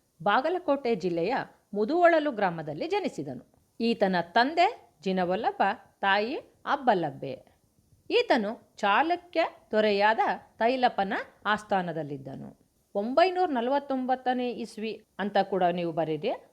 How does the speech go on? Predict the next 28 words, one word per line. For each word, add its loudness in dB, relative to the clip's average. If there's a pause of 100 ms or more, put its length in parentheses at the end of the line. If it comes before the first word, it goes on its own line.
(120)
ಅಥವಾ 0
ಹತ್ತನೇ -2
ಶತಮಾನ -2
ಅಂತ -6
ಹೇಳಿ -6
ಕೂಡ -8 (400)
ಬರೀಬಹುದು. 0 (500)
ಇಲ್ಲಿ -2 (100)
ಮುದುವಳಲು 0
ಅನ್ನುವಂತಹ -4 (100)
ಒಂದು -6
ಗ್ರಾಮ -2
ಏನಿದೆ, -4
ಅದು -2
ಈಗ -4 (360)
ಯಾವ 2
ಹೆಸರಿನಿಂದ -2
ಕರೀತಾ 0
ಇದ್ದಾರೆ? 0
ಅದನ್ನ -4 (580)
ಮುಧೋಳ 0 (120)
ಅಂತ -4
ಹೇಳಿ -2 (320)
ಕರೀತಾರೆ. -4 (180)
ರನ್ನನ -6
ಕಾಲ 2
ಎಷ್ಟನೇ -2
ಶತಮಾನ? -4